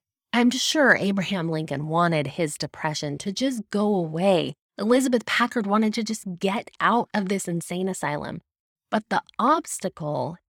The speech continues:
is the way. The obstacle is giving them or you the strength that you need to do the thing that you are meant to do.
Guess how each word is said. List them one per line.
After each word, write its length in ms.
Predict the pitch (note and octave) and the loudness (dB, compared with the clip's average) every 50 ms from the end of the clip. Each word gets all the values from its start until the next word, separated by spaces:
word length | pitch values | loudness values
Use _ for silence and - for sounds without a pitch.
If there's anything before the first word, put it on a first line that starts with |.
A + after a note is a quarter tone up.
| _ | _
is 240 | - F3 E3+ E3 - | 0 0 0 0 -2
the 140 | - - D3+ | -4 -4 -4
way. 460 | C#3+ - - - - - - D#3 - _ _ _ _ _ - | -4 -4 -8 -10 -12 -14 -16 -20 -20 _ _ _ _ _ -6
The 100 | - - - - | -6 -4 0 2
obstacle 760 | F3+ G3 G#3+ A3 - - - C4 - C#4 B3 C4+ C#4+ D#4 D#4+ _ _ _ _ _ _ _ _ _ - | 2 2 2 2 0 -6 -8 -4 0 2 2 2 2 -2 -4 _ _ _ _ _ _ _ _ _ 2
is 240 | G#3+ G3+ F#3 F3+ F3 F3 | 2 4 2 0 -6 -6
giving 540 | - G#3+ G#3+ G3+ F#3+ A3 A3 A3 A3+ A#3+ A3+ - _ - | 0 2 2 2 4 2 2 2 2 0 -2 -4 _ -4
them 480 | F3 F3 E3 D#3 D3+ D#3 E3 F#3 G#3+ - _ - | 0 2 2 4 4 2 2 0 -2 -4 _ -6
or 180 | E3 D#3+ D#3 D#3 | -4 -4 -2 -4
you 540 | D#3+ D#3+ E3+ F3 D#3+ D3 D3 E3 F3 G#3+ - _ _ _ _ _ _ _ _ - | -4 -4 -2 -2 -2 -2 -2 -4 -8 -10 -12 _ _ _ _ _ _ _ _ -6
the 100 | - F#3+ | -6 -4
strength 600 | - - - - - - F#3 F3+ G#3 A#3+ - - - | -4 -4 -6 -6 -4 -2 0 2 2 0 0 -2 -2
that 160 | A3 F3+ - | -2 -2 -2
you 200 | E3+ F3+ F#3+ G3 | -2 -2 0 0
need 400 | F#3 E3 D#3+ E3 E3 F#3 G3 - - - | -2 -2 -4 -4 -6 -6 -6 -8 -10 -10
to 180 | - - A3 F3 | -6 -6 -4 -4
do 320 | F3 - G#3 A3 A3+ A3+ | -2 0 2 2 2 2
the 120 | G#3+ G#3+ | 0 0
thing 300 | G#3+ - F#3 F3 F3+ F3+ | -2 -2 -2 -2 0 0
that 140 | F3 E3+ D#3 | -2 -2 -2
you 280 | - E3 E3+ E3 E3 D#3+ | -2 -2 -2 -2 -2 -2
are 120 | - D3 D3+ | -2 -2 -2
meant 320 | D3 C#3+ C#3 C#3+ C3 - | -2 -2 -2 -4 -4 -8
to 160 | - - - | -10 -10 -10
do. 240 | C3+ D3+ - A2+ | -8 -8 -8 -8